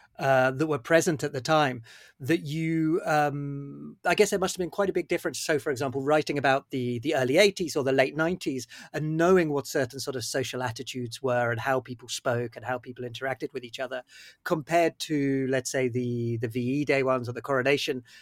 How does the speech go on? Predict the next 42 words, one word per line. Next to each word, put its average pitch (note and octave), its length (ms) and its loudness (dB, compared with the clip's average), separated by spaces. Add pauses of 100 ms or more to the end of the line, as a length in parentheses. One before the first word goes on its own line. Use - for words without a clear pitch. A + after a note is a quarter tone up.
(140)
episode C3 520 -2
where C3+ 360 4 (1040)
I F3 80 4
guess, E3 300 2
you E3+ 60 0
know, C#3+ 100 0
that C#3+ 240 0 (400)
did, D#3+ 260 4
did C#3 220 0
the, C#3+ 580 0 (320)
the D#3+ 100 -2
way D3 260 2
in C#3 60 2
which C3+ 200 -2
people C#3 220 -4
acted, F3 280 2
the C#3 80 0
way C#3+ 140 4
in C#3 40 0
which C3+ 140 0
people C3 220 -4
responded, D3+ 580 0
their B2+ 120 -2
different B2 320 -2
views D3 240 0
on C#3+ 120 -2
things, C#3+ 280 -2 (260)
was E3 140 2
that F3+ 200 4 (1160)
things D3+ 200 0
that C#3+ 120 -2
came D3 260 -2
from D3 260 -2
your, D3 680 4
from C#3+ 200 -8
your C#3 100 -2
mother's C#3+ 340 0
diaries, A3 560 0
from C3+ 260 -6
some C3+ 200 -6
research C3+ 360 -4
of A#2 140 -6